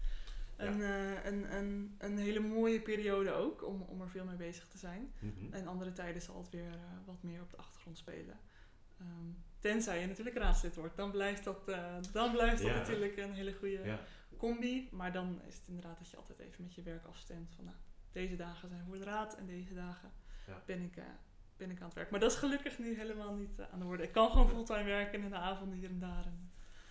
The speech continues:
Speaker 1: Gelukkig. Ja.
Speaker 2: commissie.
Speaker 1: Ja, ja, want, eh, zo'n, nou, eigenlijk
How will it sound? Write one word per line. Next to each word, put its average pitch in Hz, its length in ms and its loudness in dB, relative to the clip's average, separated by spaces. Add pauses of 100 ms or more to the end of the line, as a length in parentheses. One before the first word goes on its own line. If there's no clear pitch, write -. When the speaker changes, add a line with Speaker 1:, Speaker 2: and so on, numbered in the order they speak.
Speaker 1:
Gelukkig. - 720 8 (360)
Ja. 120 320 2
Speaker 2:
commissie. 175 400 -6 (160)
Speaker 1:
Ja, 113 320 -2
ja, 113 140 -2
want, 104 260 -4 (180)
eh, 107 160 -4 (480)
zo'n, 95 560 -4 (200)
nou, 90 200 -4
eigenlijk - 320 -6